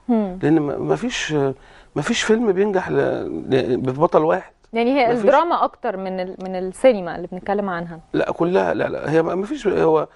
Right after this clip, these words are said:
Speaker 2: ممكن يبقى في نجم موجود، اه، بس ما بينجحش لوحده، زي لعيبة الكورة ما، ما بيوصلش ال-، ال-، الفيرود ويجيب الجون لوحده.
Speaker 1: مم.
Speaker 2: لازم، آه، لازم زمايله من أول ال-، ال-، حارس المرمى لغاية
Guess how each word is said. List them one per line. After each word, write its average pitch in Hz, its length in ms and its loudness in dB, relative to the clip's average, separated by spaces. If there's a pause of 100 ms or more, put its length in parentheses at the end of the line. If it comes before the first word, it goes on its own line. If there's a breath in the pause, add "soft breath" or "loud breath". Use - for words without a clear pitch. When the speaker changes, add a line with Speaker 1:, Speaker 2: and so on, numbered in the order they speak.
(400 soft breath)
Speaker 2:
ممكن 214 360 0
يبقى 170 140 2
في 214 160 0
نجم 202 220 4
موجود، 147 500 4
اه، 143 180 4
بس 143 220 -6
ما 170 80 2
بينجحش 175 360 -2
لوحده، 220 300 -2 (320)
زي 175 160 4
لعيبة 202 260 0
الكورة 196 340 4 (160)
ما، 143 80 -2 (280 loud breath)
ما 147 80 2
بيوصلش 160 500 0
ال-، 143 200 -2
ال-، 131 280 0
الفيرود 170 500 2
ويجيب 143 240 -2
الجون 170 280 4
لوحده. 170 360 0 (140)
Speaker 1:
مم. 233 280 -4
Speaker 2:
لازم، 202 500 2
آه، 117 220 2
لازم 123 580 0 (440 soft breath)
زمايله 160 520 2 (120)
من 127 280 2
أول 165 340 4 (260)
ال-، 123 560 -2
ال-، - 60 -2
حارس 160 300 -2
المرمى 165 420 2
لغاية 180 520 2